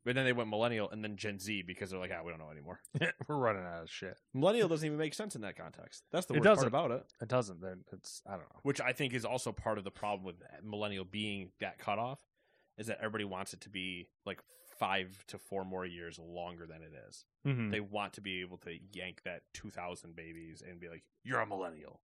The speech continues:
Speaker 2: Yeah.
Speaker 1: You're the problem in this society." And it, you know who really hates millennials? Boomers.
Speaker 2: Yeah.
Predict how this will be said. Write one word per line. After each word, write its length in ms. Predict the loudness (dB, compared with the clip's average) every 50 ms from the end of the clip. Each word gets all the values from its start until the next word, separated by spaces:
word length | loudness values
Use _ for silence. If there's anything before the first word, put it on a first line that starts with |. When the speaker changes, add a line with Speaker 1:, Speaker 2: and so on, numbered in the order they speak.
| _ _
Speaker 2:
Yeah. 180 | 0 0 0 0 -2 -2
Speaker 1:
You're 180 | 0 0 2 2
the 100 | 0 -4
problem 440 | -8 -4 -2 -2 -2 -2 -2 -6 -10
in 100 | -10 -10
this 120 | -10 -8
society." 600 | -8 -8 -6 -6 -6 -6 -8 -10 -12 -12 -12 -14
And 140 | -14 -14 -18
it, 80 | -20 -20 _ _ _ _ -20 -20 -20 -20 -20 -10 _
you 60 | 0 2
know 100 | 2 4
who 260 | 4 2 2 0 -2 -4
really 280 | -6 -4 -4 -6 -6 -10 -14 -18 -20 -6 -6
hates 140 | -6 -6 -6
millennials? 480 | -8 -8 -8 -8 -8 -10 -14 -18 -18 -20 _ _ _ _ _ _ _ _ -20 _ _ _
Boomers. 500 | 6 6 8 6 2 -4 -6 -10 -14 -16 _ _ _ _ -20 _ _ _ _ _ _ _ _ _ _ _ _ _ _ 0 6
Speaker 2:
Yeah. 320 | 8 10 10 10 8 6